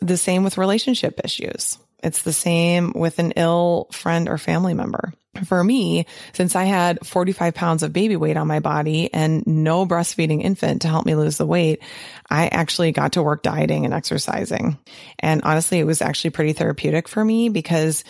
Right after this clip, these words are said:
seeing my body and having to wear maternity clothes without a baby to show for it just added insult to injury all day, every day. It felt like something I could control when so much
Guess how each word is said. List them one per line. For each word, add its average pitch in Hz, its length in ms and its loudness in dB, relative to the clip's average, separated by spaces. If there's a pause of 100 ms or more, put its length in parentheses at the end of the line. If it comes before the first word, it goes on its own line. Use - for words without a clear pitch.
(180)
seeing 170 460 0
my 180 160 0
body 160 560 0
and - 100 -2
having 151 340 2
to 156 80 0
wear 156 120 0
maternity 156 480 0
clothes 175 380 0
without 156 320 0
a 156 40 -4
baby 156 260 0
to 156 100 0
show 156 240 -2
for 160 280 0
it 180 380 2
just - 320 -4
added 156 300 -2
insult 151 400 0
to 160 100 -4
injury 160 640 0
all 147 300 2
day, 151 240 -2
every - 280 -2
day. - 340 -4 (640)
It 170 240 0
felt - 220 0
like 165 140 0
something 165 420 0
I 156 140 0
could 151 260 -4
control 151 840 0
when 151 300 2
so 147 400 0
much 147 320 -2